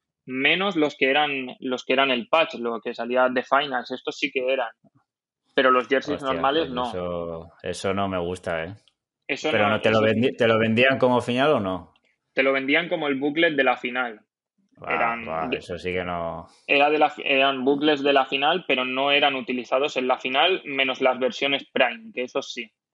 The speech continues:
Speaker 2: Ya, al menos te lo especificaba detrás, las jerseys que no eran de la
Speaker 1: Eh, las
Speaker 2: final.
Speaker 1: jerseys ponía que era utilizado en partido, pero no te ponía en el partido de la
Speaker 2: Ya.
Speaker 1: final.
Speaker 2: Ya, claro,
Speaker 1: Pero
Speaker 2: claro.
Speaker 1: eso ha cambiado con Opulence.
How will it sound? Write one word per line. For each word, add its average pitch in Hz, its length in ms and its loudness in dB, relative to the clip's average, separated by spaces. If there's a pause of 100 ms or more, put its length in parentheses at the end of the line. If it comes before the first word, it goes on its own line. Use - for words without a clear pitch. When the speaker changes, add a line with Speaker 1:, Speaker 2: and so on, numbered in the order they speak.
Speaker 2:
Ya, 87 500 -8
al 101 180 4
menos 113 220 2
te 131 80 4
lo 117 80 6
especificaba 95 880 2
detrás, 92 440 0
las 90 180 -2
jerseys 107 320 -2
que 104 100 -8
no 95 120 -6
eran 87 320 -8 (140)
de - 80 -4
la 135 100 6
Speaker 1:
Eh, 135 60 2
las 127 160 4
Speaker 2:
final. 107 60 -6
Speaker 1:
jerseys 135 460 -2
ponía 151 340 0
que 156 60 2
era 165 160 4
utilizado 139 460 0
en 139 80 -12
partido, 120 460 -4
pero 117 180 -8
no 123 140 -6
te 127 100 0
ponía 123 420 -2
en 117 80 -6
el 117 120 -8
partido 120 360 0
de 117 80 0
la 117 180 2
Speaker 2:
Ya. 82 80 0
Speaker 1:
final. 117 260 -4 (640)
Speaker 2:
Ya, 90 60 -8 (160)
claro, - 40 -12
Speaker 1:
Pero 147 200 4 (100)
Speaker 2:
claro. 165 220 -6
Speaker 1:
eso 165 320 2
ha 160 100 6
cambiado 156 560 2
con 143 200 -2
Opulence. 117 640 -8